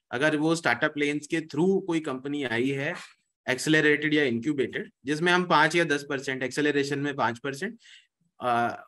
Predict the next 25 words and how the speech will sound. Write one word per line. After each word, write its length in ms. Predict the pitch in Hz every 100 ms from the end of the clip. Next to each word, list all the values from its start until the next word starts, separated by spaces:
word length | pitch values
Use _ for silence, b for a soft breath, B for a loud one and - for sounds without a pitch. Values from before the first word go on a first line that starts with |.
| _
और 140 | 143 147
incubation 500 | 147 185 156 156 185
में 140 | 240
दस 160 | 151 143
percent 380 | 135 139 139
equity 300 | 117 139 139
लेते 260 | 135 104 117
हैं। 100 | 208 _ B B - -
ये 100 | 214
सारा 280 | 214 202
modeling 380 | 208 160 170 196
भी 120 | 208
कराते 320 | 214 180 170 220
हैं 40 |
और 80 | 277
सबसे 260 | 202 214
बड़ी 180 | 202 202
बात 260 | 180 160 180
है 60 |
आपके 280 | 180 156 175
साथ 220 | 175 226
vouching 420 | 160 143 151 185 147
हो 60 |
रही 160 | 113 113
है, 140 | 101